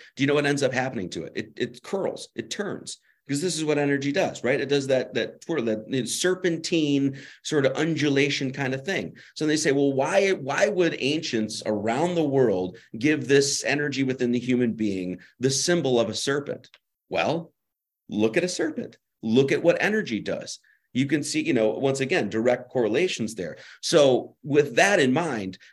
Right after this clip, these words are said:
now go to the rest of this, the, the constellations in our sky.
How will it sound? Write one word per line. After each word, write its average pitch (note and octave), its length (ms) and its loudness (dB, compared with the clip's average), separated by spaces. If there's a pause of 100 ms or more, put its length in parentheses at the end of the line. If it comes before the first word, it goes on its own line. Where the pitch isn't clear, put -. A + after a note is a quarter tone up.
now C#3+ 640 2
go C3 240 4
to B2+ 80 6
the B2 100 4
rest B2+ 280 0
of G#2+ 100 -4
this, A2 300 -4
the, G#2 440 0
the F#2+ 340 -2
constellations G#2 760 -4
in D#2+ 80 -6
our D#2 80 -12
sky. - 420 -6